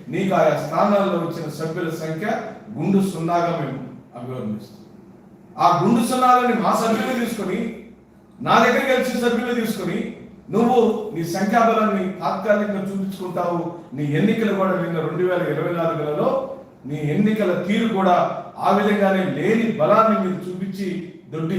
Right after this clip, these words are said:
దారిన ఎన్నికలు గెలిచారని సందర్భంగా మనం చూస్తాం. ఇది మీ ఘోర రాజకీయ, దిగజారుడు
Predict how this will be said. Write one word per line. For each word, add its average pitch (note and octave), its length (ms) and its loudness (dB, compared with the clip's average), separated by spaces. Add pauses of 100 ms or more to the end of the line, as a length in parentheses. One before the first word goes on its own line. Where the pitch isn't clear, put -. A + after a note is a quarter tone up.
దారిన G3 260 4 (100)
ఎన్నికలు E3 360 -4
గెలిచారని E3 540 -4
సందర్భంగా D3 540 -6
మనం A#2 160 -4 (140)
చూస్తాం. - 280 -20 (720)
ఇది G#3 200 2
మీ G3 80 6 (160)
ఘోర B3 200 6 (180)
రాజకీయ, A3+ 440 2 (720)
దిగజారుడు A3+ 540 4